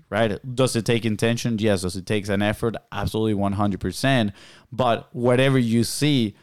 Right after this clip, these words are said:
you're gonna notice that community is actually one of the main trends that is popping out, right? Because now more than ever, we have the possibility to curate and facilitate communities.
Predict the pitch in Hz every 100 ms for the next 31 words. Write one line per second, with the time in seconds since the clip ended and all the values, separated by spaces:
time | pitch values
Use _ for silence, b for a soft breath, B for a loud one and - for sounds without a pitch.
0 | b - 117 117 120 110 113 117 117 101
1 | 98 - 117 107 101 - 110 110 117 120
2 | 107 104 101 104 - 101 98 98 - 104
3 | 101 95 101 101 98 104 95 98 101 95
4 | - 107 101 90 - B B - 104 90
5 | - 95 90 92 87 80 - 95 98 -
6 | 113 - b b 110 120 135 127 - 123
7 | 131 127 104 117 110 95 95 104 98 92
8 | 92 - 98 95 95 - 87 98 92 92
9 | 101 110 b b - 110 95 - 143 139
10 | 110 92 - b b _ - 110 101 95
11 | 85 - -